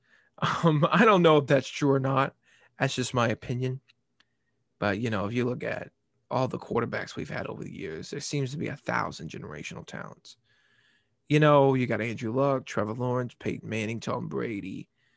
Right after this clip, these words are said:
I'm sure there's more. And Drew Brees. There's a lot of generational talents. Phillip Rivers may be one of the quarter-, best quarterbacks of all time. People don't talk about that. Twenty kids.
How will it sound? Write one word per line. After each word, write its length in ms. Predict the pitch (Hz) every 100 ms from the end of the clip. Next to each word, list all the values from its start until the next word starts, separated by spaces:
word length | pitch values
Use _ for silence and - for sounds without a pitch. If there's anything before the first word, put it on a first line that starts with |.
| - - - -
I'm 160 | 110
sure 200 | 113 123
there's 220 | 117 117 131
more. 240 | 160 123
And 100 | 113
Drew 200 | - 135
Brees. 680 | 127 127 127 127 127 127 - _ _ _ _
There's 160 | 147 165
a 40 |
lot 120 | 208
of 60 | 151
generational 520 | 135 127 135 127 120
talents. 360 | - 123 - -
Phillip 320 | - 175 151
Rivers 520 | 135 135 180 202 - _ - - - _
may 260 | - 127 139
be 120 | 143
one 120 | 143
of 60 | 139
the 60 | 131
quarter-, 220 | 139 131
best 240 | 127 123
quarterbacks 360 | 131 127 120 139
of 60 |
all 120 | 113 113
time. 340 | - 131 - _ _ _
People 180 | 139 139
don't 180 | 110 -
talk 200 | 127 143
about 200 | - -
that. 200 | - - _ _ _ _ _ _ _ _ _ -
Twenty 300 | - 151 139
kids. 540 | - 135 143 - -